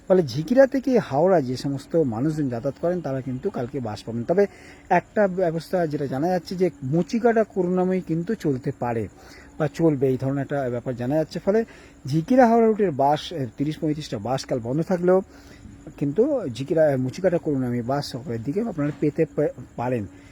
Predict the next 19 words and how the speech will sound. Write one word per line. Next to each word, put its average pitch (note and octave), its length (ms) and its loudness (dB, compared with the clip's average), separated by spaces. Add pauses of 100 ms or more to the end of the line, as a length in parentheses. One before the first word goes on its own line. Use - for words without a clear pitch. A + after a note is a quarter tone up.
(140)
এইরকম C#3+ 280 0
একটা A#2 140 -8
ব্যাপার A2 220 -8
জানাচ্ছে। G#2+ 360 -8
ফলে F3+ 240 4 (260)
আমতা G3 300 2
টোয়েন্টি A#3+ 280 2
সেভেনের A3+ 380 0
দর্শকদেরকে F#3 920 0
আমরা, C3+ 300 -2
আহ, C3+ 220 0
সবসময়, F#3+ 500 -2
আমি D#3+ 140 0
কল্যাণ C3+ 260 0
অধিকারী, D#3 300 0
আপনাদেরকে C3 380 -4
লাইভ A#2 280 -6
আপডেট A#2 320 -6
দিই E3+ 180 4